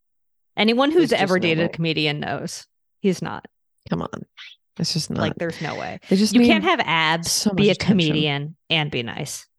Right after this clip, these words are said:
Speaker 2: There's a pic th-, there's, like,
Speaker 1: Impossible.
Speaker 2: no, it's, like, two, it can't be three. It can't be
Speaker 1: It
Speaker 2: three.
Speaker 1: can't be three. It
Speaker 2: You know what
Speaker 1: can't
Speaker 2: I
Speaker 1: be
Speaker 2: mean?
Speaker 1: three.
Speaker 2: It's one of
Speaker 1: You
Speaker 2: those
Speaker 1: can have
Speaker 2: memes you
Speaker 1: abs and be
Speaker 2: find,
Speaker 1: nice.
Speaker 2: you know what I mean?
Speaker 1: You can be
Speaker 2: Mm-hmm.
Speaker 1: a comedian and be
Speaker 2: Yeah.
Speaker 1: nice. But no, ah,
Speaker 2: Mm-hmm.
Speaker 1: can you? I don't know. Email Diane. But you cannot have all three.
Speaker 2: Genuinely funny.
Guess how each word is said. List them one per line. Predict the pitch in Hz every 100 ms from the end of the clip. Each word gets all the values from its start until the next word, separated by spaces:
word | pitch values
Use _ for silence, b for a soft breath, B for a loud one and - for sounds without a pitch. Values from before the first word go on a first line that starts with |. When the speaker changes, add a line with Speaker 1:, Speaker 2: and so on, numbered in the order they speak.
| _ -
Speaker 2:
There's | 185 180
a |
pic | - 190 -
th-, | - -
there's, | 135 156 170
like, | 156
Speaker 1:
Impossible. | - - -
Speaker 2:
no, | 151 80 50
it's, | 147 175
like, | 151 -
two, | - 85 - -
it | 58 - 170
can't | 180 156
be | 143
three. | 135 - - - _ -
It | 151
can't | - 151
be | -
Speaker 1:
It | -
Speaker 2:
three. | 185
Speaker 1:
can't | -
be | 135
three. | - 123 - _ -
It | 185
Speaker 2:
You | 226
know |
what | 285
Speaker 1:
can't | 349
Speaker 2:
I |
Speaker 1:
be | 359
Speaker 2:
mean? |
Speaker 1:
three. | 359 139 - B -
Speaker 2:
It's | 180
one | 220
of | 233
Speaker 1:
You | 214
Speaker 2:
those |
Speaker 1:
can | 480 165
have |
Speaker 2:
memes | 160 180
you |
Speaker 1:
abs | 226
and | 190
be | 123
Speaker 2:
find, | 151
Speaker 1:
nice. | 123 -
Speaker 2:
you |
know | 151
what | 151
I |
mean? | 147 147 -
Speaker 1:
You | 190
can | 226 208
be |
Speaker 2:
Mm-hmm. | 202
Speaker 1:
a |
comedian | 185 180 185 165 208 165
and | 147
be | 131
Speaker 2:
Yeah. | 143 339
Speaker 1:
nice. | 311 - _ _ _ _ _ _ _ -
But | 180
no, | 185 185 180 -
ah, | 240 208
Speaker 2:
Mm-hmm. | 190
Speaker 1:
can | 254 214 214
you? | 220 226
I | 185
don't | 165
know. | 143 135 -
Email | 180 165
Diane. | 147 120 135 B B -
But | 226
you | 208
cannot | 226 226 202 175
have | 160 143
all | 107
three. | -
Speaker 2:
Genuinely | - 202 226 226 214 190 165
funny. | - 170 147 92 -